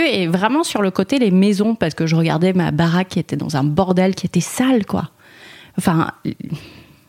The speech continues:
ouais, il y avait du caca sur les murs. <laughs> Comment c'est possible de mettre de la merde sur les murs des toilettes ? Eh ben, un enfant peut le faire. Et je me suis dit, mais ça, on voit pas ça sur Instagram. Puisqu'on est entre nous, je peux raconter un autre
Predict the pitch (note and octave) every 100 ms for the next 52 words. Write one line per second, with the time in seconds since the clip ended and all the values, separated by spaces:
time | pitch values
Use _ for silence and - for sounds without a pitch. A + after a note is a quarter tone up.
0 | - G3 G#3 F#3+ - _ - - G3+ G3
1 | G3+ F3 - G3 A#3+ B3 G3+ E3+ E3+ G3+
2 | C#4+ A#3 - - - - - - C#4 E4
3 | - - C#4+ E4+ - B3 B3 A#3 - C#4+
4 | G#3+ G3+ A3 G#3 - - - G#3 G3+ G3+
5 | C4+ C#4+ - A#3+ G#3+ G3+ B3+ C#4+ A#3+ -
6 | B3+ D4+ B3 - A#4 - D#4 B3+ - -
7 | - G3 G#3+ G#3+ G3+ - D#4+ - D#4 D#4+
8 | - E4 F4 A#3+ A3+ - C#4+ - F#4 F4
9 | - - D#4 - A3 - D4 C#4+ C4 -
10 | - - - E4 G4+ B3+ A#3 C#4 - C4+
11 | C4+ - G3+ F3+ G#3+ G3+ G3 G3 A4 A4
12 | - - - - - - - G#3+ G3+ F#3+
13 | - B3+ G4+ C4+ F#3 - F#3+ G3 F#3+ F#3+